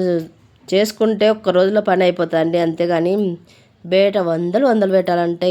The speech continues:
ఏందండి, మనం, ఇంకా మనం చేసుకుంటే మనకు ఒక తృప్తి ఉంటుందండి. మనం చేసుకునే, తయారు చేసుకునే బాగుంటుందండి, సంతోషంగా అవుతుంది.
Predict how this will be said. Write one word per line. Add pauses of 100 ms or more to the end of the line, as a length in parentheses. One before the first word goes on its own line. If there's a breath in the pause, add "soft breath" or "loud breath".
(160)
ఏందండి, (100)
మనం, (160)
ఇంకా
మనం (100)
చేసుకుంటే (100)
మనకు
ఒక (120)
తృప్తి
ఉంటుందండి. (120)
మనం (560)
చేసుకునే,
తయారు
చేసుకునే (120)
బాగుంటుందండి, (100)
సంతోషంగా
అవుతుంది.